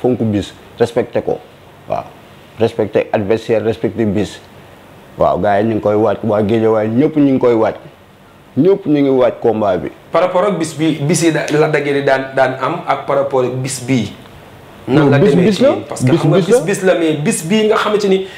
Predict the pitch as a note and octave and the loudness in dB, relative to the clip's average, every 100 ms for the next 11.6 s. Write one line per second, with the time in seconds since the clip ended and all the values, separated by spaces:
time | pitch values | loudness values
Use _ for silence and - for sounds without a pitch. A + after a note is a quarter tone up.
0 | - D#3+ F#3 F#3 F3+ E3 E3 D#3+ D#3 D#3+ | -6 0 2 4 2 2 2 0 0 -2
1 | D#3 D#3 - D3 C3+ B2+ C3+ D#3 C#3+ D#3 | -2 -4 -4 -2 0 0 -2 -6 -4 0
2 | G#3+ F3 A2 F3+ G3+ G#3+ G#3+ G#3 E3+ D#3+ | 2 2 0 0 2 2 2 0 0 0
3 | B2+ B2+ E3+ E3+ D3 E3+ A#3 C#4 C#4 C4+ | 0 0 -2 0 2 2 4 4 2 2
4 | B3 - - - - C#3+ C#3 C#3 A3 F#3 | 0 0 -4 -14 -2 0 2 2 2 2
5 | F#3+ F3 D#3+ F#2 - - - - - - | 2 2 2 0 -8 -20 -20 -20 -6 2
6 | D#3 D#3 F3+ F3+ F3 E3+ D3 C#3 - - | 4 4 4 4 6 6 4 2 -2 -16
7 | - - - - - - - - - - | -20 -20 -20 -20 -20 -20 -20 -20 -20 -20
8 | - - B2+ F3 E3 F3 F3 E3 E3 C3+ | -14 0 2 4 4 4 4 4 4 2
9 | B2 C3 A#2+ - - - E3 C#3 C3 - | 2 2 0 -2 -6 -12 -8 -6 -8 -2
10 | C3+ C3+ D3+ C#3+ D#3 D3+ - C3+ C3+ C3+ | 0 2 2 2 2 2 0 0 2 2
11 | C3+ B2 A#2+ A2 G#2+ | 2 4 4 2 0